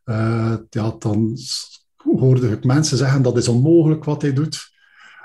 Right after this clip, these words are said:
Maar ondertussen heb ik toch bewijs, maar, dus ik moet vooral mensen overtuigen dat het eigenlijk mogelijk is om van, ja, je fobie af te geraken. En zo snel dan nog. Om van je angst af te geraken. Dat dat eigenlijk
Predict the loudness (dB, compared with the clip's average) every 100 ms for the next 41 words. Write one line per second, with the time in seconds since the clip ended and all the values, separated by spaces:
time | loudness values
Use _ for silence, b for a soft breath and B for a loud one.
0 | B _ -10 -4 -4 -4 -4 -2 0 0
1 | 0 0 0 2 2 0 0 -2 -2 -2
2 | -4 -2 0 2 2 2 2 2 0 0
3 | 0 0 -2 -2 0 0 0 0 0 0
4 | -2 0 2 4 2 -2 -4 -6 -8 -8
5 | -4 0 0 -2 -2 -2 0 -2 -8 -8
6 | -2 -2 0 -2 0 0 0 -4 -6 -2
7 | -4 -2 -2 0 0 0 0 0 -2 -4
8 | -6 -18 B B B B B -6 -2 0
9 | 0 0 2 2 0 0 -2 -6 _ _
10 | _ -2 -2 -4 -4 -4 -4 -4 -2 -4
11 | -6 -6 -6 -8 -6 -2 -2 0 0 0
12 | -2 -4 -10 -20